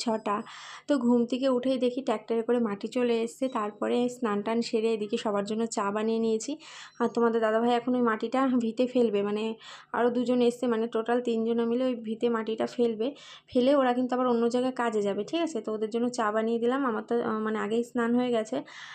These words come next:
চা বান-, মানে আগে স্নান করে তারপরে চা বানিয়েছি। তারপরে এখন ওদের চাটা দিয়ে আসলাম, ওরা ওইদিকে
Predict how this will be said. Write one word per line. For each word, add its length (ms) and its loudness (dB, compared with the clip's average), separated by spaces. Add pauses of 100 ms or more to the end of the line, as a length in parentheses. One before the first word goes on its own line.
(140)
চা 200 2
বান-, 260 2
মানে 180 4 (120)
আগে 260 0
স্নান 280 0
করে 140 2
তারপরে 260 0
চা 180 -2
বানিয়েছি। 440 0 (520)
তারপরে 360 2
এখন 240 2
ওদের 260 2
চাটা 320 0
দিয়ে 200 0
আসলাম, 260 -2
ওরা 120 2
ওইদিকে 240 -2